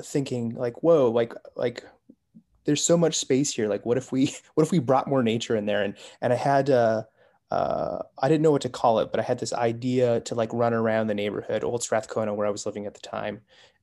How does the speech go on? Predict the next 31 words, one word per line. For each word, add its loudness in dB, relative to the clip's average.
and, 0
uh, 2
just -4
to -2
plant -2
things -6
in -10
these -12
vacant -6
spaces. -8
And -6
I 0
remember -2
Facebook 2
was -4
new, -2
threw 2
out 4
a, 2
a, -2
an -2
invitation -4
being -2
like, -4
"Hey, 2
who 2
wants 0
to -4
do 0
this -2
thing?" -2